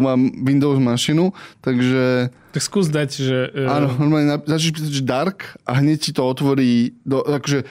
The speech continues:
Speaker 1: stlačíš ten Windows tlačidlo, začneš písať, že dark mode a hneď prvá možnosť je tá option, že chceš to zapnúť, alebo teda, že nastavenie asi obrazovky na prvé kliknutie, to tam akože máš. Čiže tá vec, ktorú ti oni ukazujú,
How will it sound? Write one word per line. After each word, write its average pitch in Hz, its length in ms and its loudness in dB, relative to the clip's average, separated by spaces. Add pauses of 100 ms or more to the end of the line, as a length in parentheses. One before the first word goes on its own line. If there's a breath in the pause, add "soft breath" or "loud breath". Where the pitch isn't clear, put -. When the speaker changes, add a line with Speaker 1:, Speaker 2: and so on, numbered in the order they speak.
Speaker 1:
stlačíš 160 480 -2
ten 135 240 2
Windows 143 400 2
tlačidlo, 160 480 -2
začneš 147 240 0
písať, 135 240 -2
že 123 80 -4
dark 156 320 -2
mode 185 240 2
a 127 80 -4
hneď 147 320 0
prvá 143 480 0 (340)
možnosť 151 560 2
je 120 80 -2
tá 131 160 0
option, 135 400 0
že 123 240 0 (240 loud breath)
chceš 151 240 -4
to 156 80 0
zapnúť, 202 480 -2
alebo 143 160 0
teda, 135 240 0
že 135 160 0
nastavenie 143 480 0
asi 127 160 -2
obrazovky 127 480 0
na 120 160 0
prvé 120 240 0
kliknutie, 117 560 -2 (400 loud breath)
to 131 80 -4
tam 123 160 0
akože 117 400 0
máš. 120 400 -2 (320 loud breath)
Čiže 135 320 0 (800 loud breath)
tá 160 240 0
vec, 170 160 0
ktorú 160 240 0
ti 156 160 -2
oni 156 160 4
ukazujú, 160 720 2